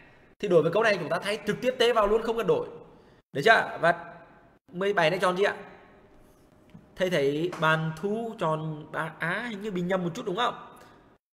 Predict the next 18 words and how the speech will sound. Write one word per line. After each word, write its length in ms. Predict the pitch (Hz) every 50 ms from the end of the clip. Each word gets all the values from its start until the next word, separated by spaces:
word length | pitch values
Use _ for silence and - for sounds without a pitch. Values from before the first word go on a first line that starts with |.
| _ _ _ -
Đó, 220 | 147 165 175 160 165
thay 140 | 180 185 208
nhầm 220 | 202 196 196 185
rồi 120 | 190 175
đúng 100 | 151 139
không? 220 | 160 196 202 165 135
Thay 120 | 156 156
nhầm 180 | 165 170 160 160
rồi 100 | 170 170
nhá. 380 | 190 233 233 156 - - - - - - - - - -
Thì 80 | - 165
câu 120 | 160 185
này 100 | 185 175
chúng 100 | 151 139
ta 60 | 135
phải 100 | 151 156
chọn 200 | - - 135 139
B 40 | 143